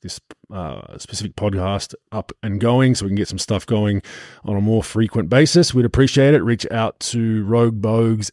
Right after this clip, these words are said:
at gmail dot com. That's R O G U E S B O G U E S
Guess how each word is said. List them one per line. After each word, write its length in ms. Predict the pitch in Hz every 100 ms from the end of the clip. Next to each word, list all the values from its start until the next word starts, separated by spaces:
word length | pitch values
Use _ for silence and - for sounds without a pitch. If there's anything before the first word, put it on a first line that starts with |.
| -
at 140 | 104
gmail 400 | 101 113 110 107
dot 160 | 110 -
com. 260 | 120 123
That's 180 | 117 92 -
R 220 | 101 101
O 100 | 98
G 320 | 90 98 98
U 240 | 95 98 98
E 240 | 92 87
S 380 | 104 98 - - - - - - _ _ _ -
B 200 | 107 101
O 220 | 90 92
G 200 | 87 - 92 92
U 380 | 87 92 92 90
E 240 | - 92 92
S 340 | 92 90 -